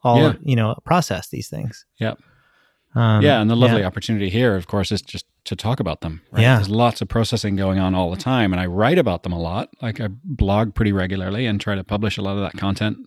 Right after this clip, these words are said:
Speaker 2: But to sit and have a juicy conversation about it is, like, that's lovely.
Speaker 1: Yeah, it is.
Speaker 2: What a great opportunity.
Speaker 1: I know. It's honestly, uh, starting this podcast was pretty <laughs> selfish.
Speaker 2: Good for you.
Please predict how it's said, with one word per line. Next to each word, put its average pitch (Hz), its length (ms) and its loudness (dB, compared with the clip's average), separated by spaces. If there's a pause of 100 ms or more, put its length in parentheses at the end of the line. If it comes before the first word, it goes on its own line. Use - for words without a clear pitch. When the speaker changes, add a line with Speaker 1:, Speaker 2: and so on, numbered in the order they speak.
(840)
Speaker 2:
But 107 140 -2
to 107 100 -4
sit - 200 0
and 101 120 -2
have 95 160 0
a 95 40 -2
juicy 104 320 -4
conversation 104 520 -2
about 87 200 -4
it 87 140 -12
is, - 180 -10
like, 95 180 -10 (280)
that's - 240 -8
lovely. 104 400 -8 (100)
Speaker 1:
Yeah, 117 200 2
it 110 80 0
is. 113 140 4
Speaker 2:
What 107 60 0
a 95 40 -6
great 110 180 -4
opportunity. 104 580 -4 (140)
Speaker 1:
I 123 80 4
know. 123 200 6
It's 110 120 0
honestly, 120 640 0
uh, 107 180 -4
starting 123 320 0
this 110 140 -2
podcast 120 500 -4
was 127 100 -8
pretty 117 240 -4
<laughs> 104 120 -4
selfish. - 440 -2 (120)
Speaker 2:
Good 156 160 2
for 185 100 4
you. 220 140 4